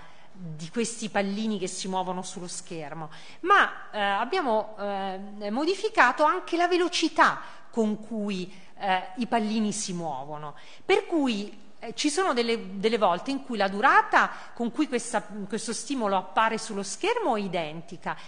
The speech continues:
ma la velocità con cui i pallini si muovono è diversa. Perché facciamo questo? Perché, eh, ehm, volevamo capire che tipo di, eh, volevamo indurre una distorsione del, del tempo, perché stimoli che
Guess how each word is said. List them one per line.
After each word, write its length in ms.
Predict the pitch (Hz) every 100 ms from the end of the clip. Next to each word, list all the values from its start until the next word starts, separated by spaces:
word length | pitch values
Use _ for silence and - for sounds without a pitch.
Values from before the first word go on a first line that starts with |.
| -
ma 120 | 277
la 100 | 330
velocità 720 | 370 392 403 427 - 180 - -
con 160 | 220
cui 140 | - 294
i 20 |
pallini 400 | - 247 285 214
si 160 | - 453
muovono 560 | 311 156 156 180 180 -
è 120 | - 202
diversa. 720 | 185 156 117 - - 135 143 - - - - - - - -
Perché 380 | 403 392 339
facciamo 400 | - 214 - 190
questo? 480 | 170 160 156 - 202
Perché, 800 | 190 359 359 359 247 185 147 - -
eh, 600 | 185 170 170 160 160 -
ehm, 920 | 180 165 160 151 156 156 156 156 175
volevamo 460 | 190 269 311 349 233
capire 640 | 381 403 277 330 349 - -
che 220 | 285 294
tipo 320 | 392 381 269
di, 400 | 202 254 233 -
eh, 220 | - 190 185
volevamo 380 | 254 320 302
indurre 600 | 359 330 277 302 302 294 294
una 260 | 240 233
distorsione 760 | 220 220 - 233 - - 202 180
del, 180 | 170 165
del 280 | 175 156
tempo, 360 | - 147 156 196
perché 600 | 226 302 302 214 - -
stimoli 640 | - - - 403 349 220 196
che 340 | 233 202 -